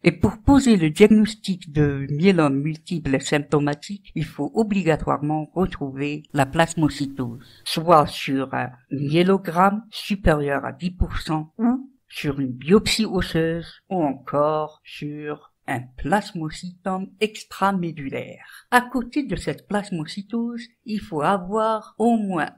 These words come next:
un de ces événements liés au myélome multiple, soit un critère du crab ou une plasmocytose clonale supérieure à soixante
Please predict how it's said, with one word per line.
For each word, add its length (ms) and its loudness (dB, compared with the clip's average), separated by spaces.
un 260 -2
de 380 -6
ces 560 -6
événements 600 -2
liés 480 -8
au 120 -8
myélome 440 -8
multiple, 500 -14
soit 400 2
un 80 -6
critère 640 -6
du 180 -10
crab 400 0
ou 300 -8
une 140 -8
plasmocytose 880 -4
clonale 760 -2
supérieure 640 -4
à 60 -4
soixante 420 -12